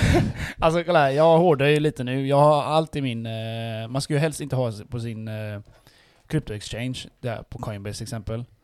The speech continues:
Jag har ju bara lite där nu som jag har köpt de här no-, några månader. Så jag har alla, ja, snart trettiotusen där. Så det hade jag kunnat typ tänka mig sälja. Men det jag håller i min, eh, wallet eller min, eh, sån, eh, ledger,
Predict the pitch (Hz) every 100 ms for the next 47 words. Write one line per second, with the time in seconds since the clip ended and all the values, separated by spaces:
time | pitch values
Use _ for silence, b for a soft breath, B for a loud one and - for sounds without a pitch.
0 | _ _ _ - 143 147 143 143 127 135
1 | 120 147 135 107 95 - 131 117 107 123
2 | - 117 110 113 113 - 123 113 113 107
3 | 107 117 b b b - 131 135 120 117
4 | 117 117 120 - - 131 123 139 123 -
5 | 135 113 127 104 107 117 107 - _ _
6 | _ _ _ _ - 131 131 160 185 180
7 | 160 143 135 - 123 _ - 139 117 104
8 | 113 110 - - _ - 123 131 143 139
9 | 127 139 120 123 120 120 117 110 110 107
10 | 104 104 104 104 123 123 123 117 131 -
11 | 123 120 117 104 104 101 117 107 101 101
12 | 110 117 98 117